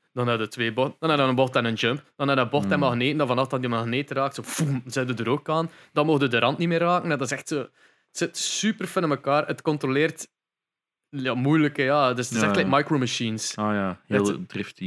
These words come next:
Speaker 1: Ja, ja, heel
Speaker 2: Floaty.
Speaker 1: dat, inderdaad. Echt, ik, hij heeft ook gezegd van, "Wij, wij houden van Micro Machines en we zijn daaruit een beetje begonnen
Speaker 2: Ja, ja.
Speaker 1: van, wat kunnen we, wat kunnen we maken?"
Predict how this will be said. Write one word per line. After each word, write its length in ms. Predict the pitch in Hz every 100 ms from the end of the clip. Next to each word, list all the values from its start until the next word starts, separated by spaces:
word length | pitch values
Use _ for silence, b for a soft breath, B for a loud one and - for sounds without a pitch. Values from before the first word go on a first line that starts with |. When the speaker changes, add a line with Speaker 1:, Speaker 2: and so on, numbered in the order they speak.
| 90
Speaker 1:
Ja, 300 | 131 120 -
ja, 160 | 117
heel 220 | 113 131 135
Speaker 2:
Floaty. 500 | 110 107 - 98 92 _ _ -
Speaker 1:
dat, 280 | 110 98 -
inderdaad. 420 | 113 104 92 - _
Echt, 260 | 143 135 -
ik, 140 | 131 -
hij 180 | 131
heeft 200 | 147 151
ook 60 | 160
gezegd 300 | 143 147 160
van, 180 | 156 147
"Wij, 340 | 143 143 123
wij 160 | 127 135
houden 280 | 120 143 139
van 160 | 131
Micro 220 | 123 131
Machines 320 | 147 127 147 131
en 300 | 123 120 120
we 60 |
zijn 200 | 113 117
daaruit 240 | 110 123 131
een 60 |
beetje 160 | 135 -
begonnen 260 | 113 110
Speaker 2:
Ja, 60 | 107
ja. 40 |
Speaker 1:
van, 100 | 120
wat 100 | 123
kunnen 260 | 123 135 117
we, 60 | 110
wat 140 | 123
kunnen 200 | - 127
we 60 | 110
maken?" 300 | 110 117 113